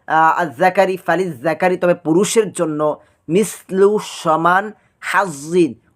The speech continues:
অংশের, আল উনসায়াইনি, দুজন নারীর। তাহলে কি হবে? এটা আমরা সবাই জানি যে একজন পুরুষ দুজন নারীর সমান সম্পত্তি পাবে, দুজন নারী যে সম্পত্তি পাবে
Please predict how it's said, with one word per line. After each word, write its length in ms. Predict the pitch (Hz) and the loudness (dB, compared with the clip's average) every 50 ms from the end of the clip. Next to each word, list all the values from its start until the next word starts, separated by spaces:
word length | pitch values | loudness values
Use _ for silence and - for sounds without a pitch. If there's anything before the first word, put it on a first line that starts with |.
| _ - | _ 0
অংশের, 480 | 165 175 208 196 - - - 208 160 120 110 - _ _ _ _ _ _ _ _ - | 0 0 0 -2 -6 -2 -2 -2 -2 -2 -8 -18 _ _ _ _ _ _ _ _ 0
আল 340 | 160 175 180 202 226 226 - - | 2 2 4 2 0 -6 -6 0
উনসায়াইনি, 1300 | 175 196 214 214 202 185 175 165 165 151 - - 175 160 160 170 180 202 226 233 240 226 202 170 135 113 104 _ _ _ _ _ _ - | 2 2 2 2 2 0 -2 -2 -4 -6 -4 0 0 2 4 4 4 4 4 2 0 0 0 -2 -4 -6 -12 _ _ _ _ _ _ -10
দুজন 440 | 135 147 208 247 262 - 240 226 180 | -4 -2 0 0 2 2 2 2 0
নারীর। 400 | 156 147 143 147 139 139 117 98 - _ _ _ _ _ _ _ _ _ | 0 -2 -2 -2 -2 -6 -10 -14 -20 _ _ _ _ _ _ _ _ _
তাহলে 200 | 165 175 190 196 | 0 2 2 0
কি 160 | 190 - 220 | 0 4 2
হবে? 260 | 220 214 269 294 302 - - _ | 4 4 4 0 -2 -2 -6 _
এটা 120 | 160 190 | -2 -2
আমরা 120 | 190 190 185 | -2 -2 0
সবাই 260 | - 202 180 196 190 | -2 0 0 0 0
জানি 360 | 160 180 165 175 214 269 370 - _ _ _ _ _ | 0 -2 -2 0 -2 -2 -4 -10 _ _ _ _ _
যে 300 | 143 151 156 185 196 190 - | -10 0 2 2 2 4 2
একজন 320 | 175 165 160 127 226 240 208 | -2 -2 0 0 0 0 0
পুরুষ 440 | - - 180 202 208 247 285 294 - - - _ _ _ _ _ 139 | -2 0 0 2 4 4 2 2 0 -6 -12 _ _ _ _ _ -8
দুজন 380 | 147 160 185 185 165 233 220 | 0 2 2 4 4 4 2
নারীর 360 | 185 170 160 170 202 262 285 | 4 2 2 0 0 -2 -4
সমান 640 | 285 - - - 180 165 165 170 185 240 320 440 427 - _ | -6 -14 -10 -2 -2 0 2 2 2 2 2 -2 -8 -14 _
সম্পত্তি 500 | - - 208 190 180 - 170 160 - 160 | -2 -2 -2 -2 0 -4 -6 -4 -4 -2
পাবে, 240 | 135 143 131 127 113 - _ _ _ _ _ _ _ | 0 0 -2 -2 -4 -10 _ _ _ _ _ _ _
দুজন 460 | 147 143 175 180 175 214 233 247 269 277 - _ _ - | 0 2 2 2 4 4 2 2 0 -8 -16 _ _ -8
নারী 320 | 147 151 156 165 180 214 | -4 0 0 2 2 0
যে 140 | 220 185 233 | 0 0 -2
সম্পত্তি 520 | 220 - 196 170 151 - 196 196 - - 226 | -2 -2 -4 -4 -2 -2 -4 -2 2 4 4
পাবে 340 | 214 208 220 294 330 403 | 4 4 4 2 0 0